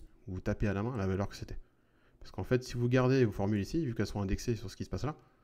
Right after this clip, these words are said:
ça va bouger. En fait, ça n'a pas de sens. En deux mille vingt-quatre, l'année, elle est finie. Le montant et la performance, elle est figée.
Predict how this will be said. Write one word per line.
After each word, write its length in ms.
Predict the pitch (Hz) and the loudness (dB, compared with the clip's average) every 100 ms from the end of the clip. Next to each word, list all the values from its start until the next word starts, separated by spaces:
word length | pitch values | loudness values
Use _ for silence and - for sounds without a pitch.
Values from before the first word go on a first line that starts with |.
| _ _ | _ _
ça 180 | - 98 | -2 0
va 100 | 95 | 2
bouger. 320 | 104 104 - - _ - | 2 0 -4 -12 _ -16
En 80 | |
fait, 160 | - 104 | -8 -8
ça 100 | 90 | -6
n'a 60 | 87 | -6
pas 100 | 101 | -4
de 60 | |
sens. 280 | 120 - - _ _ | -6 -6 -12 _ _
En 100 | 101 | -8
deux 120 | 92 95 | -4 -4
mille 140 | 95 | -4
vingt-quatre, 480 | 92 - 113 120 - | -4 -2 -2 -2 -6
l'année, 180 | 92 101 | -6 -4
elle 100 | 90 | -6
est 40 | |
finie. 320 | - 101 120 - - - - - - _ _ _ _ - _ - | -8 -4 -4 -6 -18 -20 -20 -20 -20 _ _ _ _ -20 _ -10
Le 160 | 95 107 | -2 0
montant 260 | 110 117 | 0 0
et 20 | 104 | -2
la 80 | |
performance, 460 | 95 98 98 107 117 | -4 -8 -8 -8 -4
elle 80 | 98 | -4
est 40 | |
figée. 240 | 92 95 | -4 -8